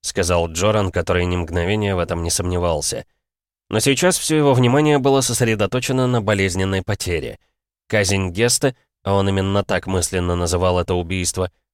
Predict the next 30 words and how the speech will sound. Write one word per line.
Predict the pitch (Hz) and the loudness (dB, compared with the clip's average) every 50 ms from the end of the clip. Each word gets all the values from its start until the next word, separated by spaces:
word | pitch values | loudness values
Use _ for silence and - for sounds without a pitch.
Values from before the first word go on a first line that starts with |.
| _ _ | _ _
была | - 92 110 127 143 | -4 -2 0 0 0
продиктована | - 139 131 127 123 - - - 143 147 143 | 2 2 0 0 0 0 2 2 2 4 4
не | 139 135 127 | 4 2 2
только | - 131 123 120 - 120 | 2 0 0 2 2 2
местью. | 120 123 123 120 - - - - - - _ _ _ _ _ _ _ - | 2 2 2 0 -2 -6 -8 -10 -12 -14 _ _ _ _ _ _ _ -4
Он | 120 127 131 | 0 0 2
не | 135 | 2
просто | 131 - 156 165 - - 156 | 2 2 2 2 2 2 2
вернул | 139 139 143 139 147 147 143 139 | 2 4 4 4 4 4 4 4
долг | 120 120 135 139 139 127 | 4 4 2 2 2 2
за | 120 127 117 | 0 -2 -2
погибшего | 127 120 120 120 113 - 123 120 117 | -2 -2 -2 -4 -2 -2 0 0 0
друга. | 104 92 90 82 71 69 60 55 - _ _ _ _ _ _ _ _ | 0 -2 -4 -4 -4 -6 -10 -12 -14 _ _ _ _ _ _ _ _
Костяным | - 95 - - - 104 104 104 101 95 | -4 -2 -2 0 0 2 2 2 0 0
кораблем | - 98 92 90 87 98 113 110 104 | 0 0 0 0 0 0 0 0 0
управляла | 92 - 92 92 85 90 101 104 98 90 | 0 0 0 0 0 0 0 0 0 0
супруга | 85 - 92 - 101 98 90 90 87 | 0 -2 -4 -4 -4 -4 -4 -4 -4
корабля, | - 92 92 87 85 95 107 101 - _ _ _ _ _ _ | -2 -2 -2 -2 0 0 -2 -2 -2 _ _ _ _ _ _
она | - 90 95 107 117 127 | -6 -4 0 0 2 0
отдавала | 113 98 107 110 110 120 120 123 113 | 0 0 0 2 2 4 4 4 2
приказы | - 107 98 - - 107 117 117 123 | 0 -2 -4 -2 0 0 0 0 -2
и | - - 113 | -4 -2 0
обеспечивала | 104 98 90 95 - - - 95 87 - 90 87 90 90 87 | 0 0 0 -2 -4 -2 -2 -2 -2 0 0 2 2 2 2
порядок. | - - 92 98 101 98 - - - - - - _ _ _ _ _ _ _ _ _ _ | 0 0 0 0 0 0 -2 -4 -10 -14 -18 -20 _ _ _ _ _ _ _ _ _ _
Хороший | - 123 151 165 - 175 151 | 0 2 2 2 2 0 -2
корабль | - 151 147 165 170 151 160 147 | 0 0 0 2 2 2 2 2
мог | 185 139 139 - | 4 2 2 0
потерять | - 233 - - 131 139 127 - - | -2 -2 0 2 2 4 2 2 0
супругу | - 127 110 - 131 127 113 127 117 | -2 -2 0 0 0 0 0 -2 -4
корабля, | - 127 113 120 107 104 92 87 80 78 | -2 0 0 0 0 0 0 0 0 -2